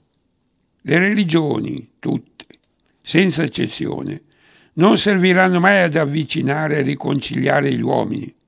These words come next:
e, al contrario, son-, sono state e continuano ad essere causa di sofferenze inenarrabili, di stragi, di mostruose violenze fisiche e spirituali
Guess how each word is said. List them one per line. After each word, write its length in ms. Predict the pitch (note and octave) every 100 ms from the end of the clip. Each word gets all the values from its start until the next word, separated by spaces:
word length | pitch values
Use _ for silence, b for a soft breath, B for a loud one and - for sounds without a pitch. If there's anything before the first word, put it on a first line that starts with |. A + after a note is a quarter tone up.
| _ _ -
e, 180 | F3+ -
al 200 | C#3 A#2+
contrario, 800 | D3+ D3 C3+ D2 - - G3 - b b b b b
son-, 300 | G3 A3+ D#4+
sono 340 | D3 A#3+ B3 G#3+
state 560 | - F3+ A2+ - -
e 160 | G3 C3+
continuano 920 | - D3+ D3+ - C4 A#3+ B2+ A2+ D#3
ad 260 | G#3 G3+ E3
essere 420 | F#3+ B2 D#3 A3+
causa 460 | - C3+ D#3+ D3 D3
di 260 | C#3+ D3+ - B B B
sofferenze 760 | - F#3+ F3+ - C3+ C3+ C#3 C#3
inenarrabili, 840 | C3 C3 B2+ G#2+ G#2 A2 A2 - - _ _ _ _ _ _ _ _ _
di 160 | - -
stragi, 600 | - - B2 B2 G#2+ - _ _
di 160 | - C#3
mostruose 680 | D3 C#3 C3+ D#3 E3 C3+
violenze 600 | C3+ C3+ C#3 E3 D#3+ D3+
fisiche 500 | B2 A3 B3+ G#3+ G3+
e 60 | C#3
spirituali 760 | - F3 D#3 - E3+ B2 F3